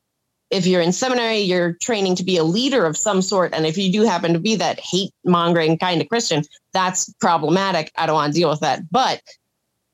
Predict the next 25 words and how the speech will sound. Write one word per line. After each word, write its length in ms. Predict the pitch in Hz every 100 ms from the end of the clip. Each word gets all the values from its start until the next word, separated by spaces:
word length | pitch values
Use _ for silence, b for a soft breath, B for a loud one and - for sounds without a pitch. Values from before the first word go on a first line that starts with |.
| _ _ -
a 60 |
lot 280 | 247 269 339
of 80 | 392
people 300 | 381 370 320
are 80 | 285
just 240 | 262 -
kind 220 | 320 269
of 80 | 220
doing 420 | 196 240 269 269 - _ _ _
their 300 | - 226 220
thing 460 | 226 233 220 214 190 -
and 480 | - 180 175 175 170 - _ _
creating 480 | - 233 233 233 233
positive, 760 | 226 208 208 208 190 185 180 -
uh, 380 | - 160 147 113 - _
impact 360 | 202 220 202 202
in 100 | 185
the 80 | 170
world 260 | 170 165
in 100 | 170
the 60 | 160
ways 220 | 170 165
they 140 | 185
can. 360 | 170 175 151 160 B B _ _
And 340 | 190 185 180